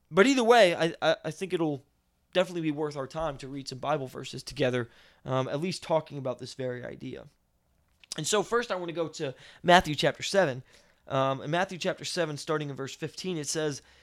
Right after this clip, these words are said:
"Beware of the false prophets who come to you in sheep's clothing,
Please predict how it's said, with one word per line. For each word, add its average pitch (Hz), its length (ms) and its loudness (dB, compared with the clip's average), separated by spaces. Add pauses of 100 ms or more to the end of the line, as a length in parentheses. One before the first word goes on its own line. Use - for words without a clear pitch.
(240)
"Beware 180 420 2
of 185 120 2
the 214 60 -2
false 170 340 -2
prophets - 600 -6 (840)
who 147 120 -2
come 196 300 2
to 214 60 -4
you 190 160 -2
in 180 80 -4
sheep's 165 320 -8
clothing, 123 500 -8